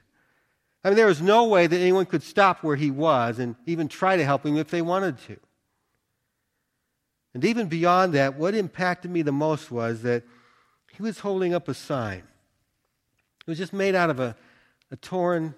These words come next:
piece of cardboard like this. And all he had written on it was just one word. Hopeless. And I couldn't believe it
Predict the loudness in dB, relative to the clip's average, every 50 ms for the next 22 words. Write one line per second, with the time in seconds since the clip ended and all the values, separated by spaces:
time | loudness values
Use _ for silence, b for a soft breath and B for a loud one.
0 | _ _ _ -12 -10 -10 -10 -10 -12 -14 _ -12 -6 -4 -4 -4 -4 -8 -12 -16
1 | -16 -16 -16 -14 -14 -14 _ _ -18 -18 -18 -18 _ _ _ _ _ _ _ _
2 | _ _ _ _ _ _ _ _ _ _ _ _ _ _ _ _ _ _ _ _
3 | _ _ _ _ _ _ -4 -2 0 0 0 0 2 0 0 0 0 -2 -2 -2
4 | -2 -4 -4 -4 -4 -4 -6 -8 -12 -12 -12 -12 -12 -12 -12 -10 -8 -8 -8 -8
5 | -10 -10 -12 -14 -18 _ _ _ _ _ _ _ _ _ _ _ _ _ _ _
6 | _ _ _ _ _ _ _ _ _ _ _ _ _ _ _ _ _ _ _ _
7 | _ _ _ _ _ _ _ _ -14 -14 -14 _ _ -20 -20 _ _ _ _ _
8 | _ _ _ _ _ _ _ _ _ _ _ _ _ _ _ _ _ _ _ _
9 | _ _ _ _ _ _ _ _ _ _ _ _ _ _ _ _ _ _ _ _
10 | _ _ _ _ _ _ _ _ _ _ _ _ _ _ -10 -10 -10 -6 -6 -6
11 | -6 -4 -4 -2 -2 0 0 -2 -4 -6 -10